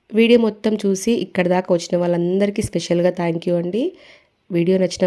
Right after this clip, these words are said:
వాళ్ళు లైక్ చేయడం మర్చిపోకండి. మీ ఫ్రెండ్స్కి ఈ వీడియోని షేర్ చేయండి. వీడియో ఎలా అనిపించిందో కింద కామెంట్ సెక్షన్లో తెలియజేయండి. కొత్తగా నా వీడియోని చూడడానికి వచ్చిన వాళ్ళు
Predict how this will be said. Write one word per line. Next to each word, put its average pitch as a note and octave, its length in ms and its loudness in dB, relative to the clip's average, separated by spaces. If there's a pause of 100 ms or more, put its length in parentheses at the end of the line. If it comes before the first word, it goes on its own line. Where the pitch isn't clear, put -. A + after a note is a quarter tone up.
వాళ్ళు F#3+ 220 2
లైక్ F3+ 220 2
చేయడం F#3 260 2
మర్చిపోకండి. F#3+ 600 -2 (400)
మీ G#3+ 140 0
ఫ్రెండ్స్కి G#3 440 0 (220)
ఈ - 20 4 (100)
వీడియోని F#3 340 2
షేర్ F3+ 260 0
చేయండి. F3 340 -2 (460)
వీడియో G#3+ 200 6 (100)
ఎలా F#3+ 160 6
అనిపించిందో F#3+ 500 -2 (140)
కింద F#3+ 140 0 (120)
కామెంట్ F3+ 300 2
సెక్షన్లో F3+ 360 -2
తెలియజేయండి. E3+ 560 -2 (260)
కొత్తగా A3+ 380 2 (600)
నా F3 160 4
వీడియోని F#3+ 320 4
చూడడానికి F3+ 360 2
వచ్చిన F3 260 -2
వాళ్ళు F#3 200 2